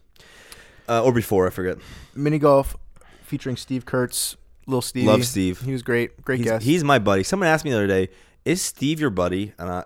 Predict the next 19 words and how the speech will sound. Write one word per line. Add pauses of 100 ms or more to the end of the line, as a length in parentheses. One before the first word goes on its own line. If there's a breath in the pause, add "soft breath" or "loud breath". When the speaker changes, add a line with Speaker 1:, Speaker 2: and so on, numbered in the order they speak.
Speaker 1:
yes,
Steve
is
my
buddy.
Speaker 2:
He's
my
buggy.
Speaker 1:
I
respect
him. (140)
Speaker 2:
Yeah.
Speaker 1:
Barcade
featuring
the
Usurper,
Joey
Breeding,
again,